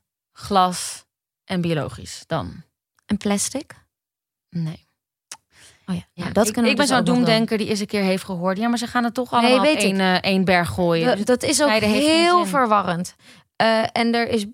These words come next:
Speaker 2: bijna geen pijl op te trekken, want alle gemeentes verschillen in beleid daarover.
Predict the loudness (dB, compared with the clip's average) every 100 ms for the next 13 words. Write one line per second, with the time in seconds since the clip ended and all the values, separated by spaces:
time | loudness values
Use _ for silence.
0 | -10 0 0 2 0 0 2 0 -2 -6
1 | -6 -4 -2 -2 2 2 2 -2 -12 -12
2 | 0 0 2 0 0 0 -2 -4 -6 -4
3 | -2 0 0 -2 -2 0 0 -2 -10 -16
4 | -14 -6 0 2 2 0 -2 0 0 0
5 | 0 0 -2 0 -2